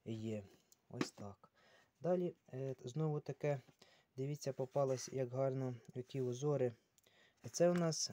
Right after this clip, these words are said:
е, по п'ятдесят дев'ятий рік, а, п'ятдесят сьомий рік, Рига, в'язання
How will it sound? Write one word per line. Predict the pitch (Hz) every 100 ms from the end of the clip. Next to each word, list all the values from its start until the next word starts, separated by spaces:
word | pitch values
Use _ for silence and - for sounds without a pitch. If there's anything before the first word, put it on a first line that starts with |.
| -
е, | 127 127 -
по | 147 160 160 156 156 156 135 - _ - _ _ _ _ _ _
п'ятдесят | 123 131 127 - 135
дев'ятий | 127 127 127 - 113
рік, | 120 214 233 - - - - - -
а, | 139
п'ятдесят | 117 123 135 - 151
сьомий | - 143 127 123
рік, | 127 202 -
Рига, | 131 208 170 127 117 - - _ - _
в'язання | 120 120 131 127 190 196 185 175